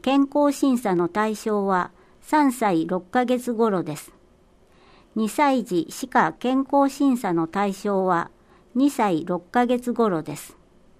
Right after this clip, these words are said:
詳しくは歯科総合センター、電話二一の八一一七へ。離乳食教室、健康増進課、電話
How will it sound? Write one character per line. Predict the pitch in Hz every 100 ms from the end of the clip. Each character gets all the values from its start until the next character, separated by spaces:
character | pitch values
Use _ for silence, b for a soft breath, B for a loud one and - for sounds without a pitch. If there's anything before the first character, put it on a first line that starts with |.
| _ b b b b b b
詳 | 254 277
し | 285 -
く | 226
は | 180 165 - _ -
歯 | - -
科 | 269 214
総 | 240 254
合 | 247 254 247
セ | 247 220
ン | 185
タ | 165 151 139 - _ b b b -
ー、 | 202
電 | 226 220
話 | 214 196 - - _
二 | 233 277 277
一 | 277 - 185
の | 180 160
八 | - - 196 269 277
一 | 262 196
一 | 170 180 - 233
七 | 233 185 151 -
へ。 | - 165 151 _ _ _ _ _ _ _ _ _ _ _ b b b b b -
離 | 208 220
乳 | 269 294
食 | 285 285 285 277
教 | 277 233 196
室、 | - - 160 - _ - _ _ _ _ _ _ -
健 | 269 269 277
康 | 285 269 247
増 | 247 240
進 | 233 226 208
課、 | - 175 156 _ _ _ b b b -
電 | 226 233 226
話 | 208 190 175